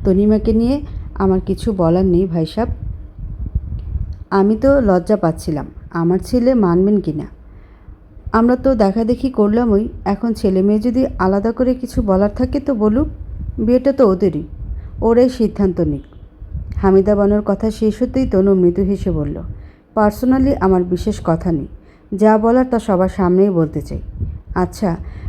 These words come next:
মিসেস হামিদা বানু, আপনি আমাকে চিনতে পারেননি? একটু ভালো করে দেখুন তো, আমি এই তনিমার বাইরেও আরও একটি মানুষ, আপনার ছেলে প্রাক্তন প্রেমিকা তনু। সার্টিফিকেটে তো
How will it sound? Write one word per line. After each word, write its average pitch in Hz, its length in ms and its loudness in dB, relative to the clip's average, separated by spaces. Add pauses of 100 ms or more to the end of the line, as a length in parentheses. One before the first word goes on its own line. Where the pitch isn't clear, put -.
মিসেস 214 320 2
হামিদা 202 380 2
বানু, 254 300 2 (380)
আপনি 220 300 2
আমাকে 247 340 0 (120)
চিনতে 202 300 2
পারেননি? 233 480 4 (600)
একটু 254 220 -2
ভালো 196 280 2
করে 233 220 2
দেখুন 208 320 0
তো, 330 240 0 (600)
আমি 247 240 4
এই 233 240 2
তনিমার 208 420 4
বাইরেও 202 500 2 (200)
আরও 196 280 2
একটি 208 220 -2
মানুষ, 156 380 2 (460)
আপনার 180 380 0
ছেলে 240 240 2
প্রাক্তন 220 460 0
প্রেমিকা 240 460 2
তনু। 165 400 0 (540)
সার্টিফিকেটে 240 640 0
তো 285 220 2